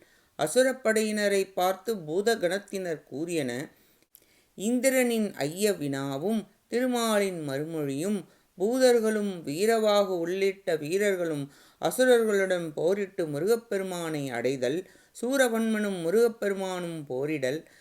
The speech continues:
மாயை தன் மகனாகிய சூரபன்மனுக்கு கூறிய அறிவுரை, மாயை கூறிய அறிவுரைப்படி சூரன் இறந்த தன் வீரர்களை உயிர்ப்பித்தல்,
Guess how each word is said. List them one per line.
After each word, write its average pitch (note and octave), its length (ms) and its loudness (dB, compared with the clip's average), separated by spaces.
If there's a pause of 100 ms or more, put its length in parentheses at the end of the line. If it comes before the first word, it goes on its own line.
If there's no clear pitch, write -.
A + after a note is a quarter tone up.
(180)
மாயை A3+ 500 2
தன் G#3+ 220 -2
மகனாகிய F#3+ 760 -2
சூரபன்மனுக்கு E3 960 -4
கூறிய D#3 460 -4
அறிவுரை, C3+ 600 -2 (320)
மாயை B3 500 2
கூறிய A3+ 460 0
அறிவுரைப்படி F3+ 960 0
சூரன் A#3 580 2
இறந்த G#3+ 500 2
தன் F3+ 280 -2
வீரர்களை F3+ 640 2
உயிர்ப்பித்தல், C#3 920 -4